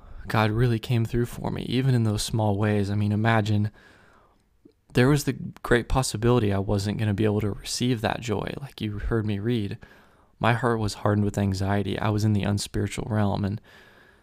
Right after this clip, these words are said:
prayed to God. I cried out to him like Moses, "Just help me receive this gift," and, and I did. And just a smile and a couple of cats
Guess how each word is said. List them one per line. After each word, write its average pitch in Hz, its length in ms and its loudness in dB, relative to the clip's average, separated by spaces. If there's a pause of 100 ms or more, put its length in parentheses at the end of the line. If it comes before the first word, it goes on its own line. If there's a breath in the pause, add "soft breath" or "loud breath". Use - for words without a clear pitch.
(440 loud breath)
prayed 110 280 2
to 113 60 -14
God. 107 300 2
I 90 80 0
cried 101 280 0
out 104 220 2
to 101 80 -6
him 98 280 0
like 95 220 -4
Moses, 101 640 -4 (680 soft breath)
"Just - 240 -6
help 117 200 0
me 117 140 0
receive 101 520 -4
this 98 180 -4
gift," 98 520 -4
and, 98 400 -4 (880)
and 98 140 0
I 98 80 0
did. 107 400 -2 (2500 soft breath)
And 117 200 2
just 113 220 0
a 110 60 -2
smile 113 600 2
and 110 100 -2
a - 40 -6
couple - 340 -4
of 101 60 -4
cats - 580 0